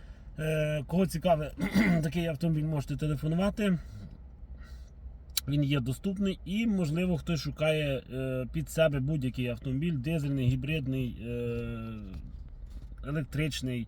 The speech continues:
бензиновий. Можете телефонувати без проблем. Е, займаємося доставкою,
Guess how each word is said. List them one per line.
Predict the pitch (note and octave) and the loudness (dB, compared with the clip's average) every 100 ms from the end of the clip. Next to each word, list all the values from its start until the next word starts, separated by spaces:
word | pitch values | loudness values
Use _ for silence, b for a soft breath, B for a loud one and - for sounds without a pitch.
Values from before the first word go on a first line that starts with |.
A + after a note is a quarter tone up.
| B B B B | B B B B
бензиновий. | C#3 D3+ C#3 D#3 B2+ B2 A#2+ | 0 2 2 2 2 0 -2
Можете | C#3+ D#3+ - | 0 -2 -2
телефонувати | C3 C#3+ C3+ C#3 D3+ E3+ C#3+ | -2 -2 -2 -2 0 0 -2
без | C3 C3 | -2 -4
проблем. | - C3 B2+ E3+ G#3+ - B B B B - | -4 -4 -2 -2 -2 -6 B B B B -6
Е, | C3+ C3+ C3+ C3 C3+ B2+ B2 - - - - - - - - - - A#2+ | -4 -2 0 0 0 -2 -4 -10 -16 -18 -18 -18 -18 -16 -16 -14 -10 -8
займаємося | B2 C#3 D#3 D#3 C#3 B2 C3 | -4 -2 0 0 0 -2 -4
доставкою, | A#2+ - F3 G3 F3+ F3 F3 | -6 -4 -2 -2 0 2 4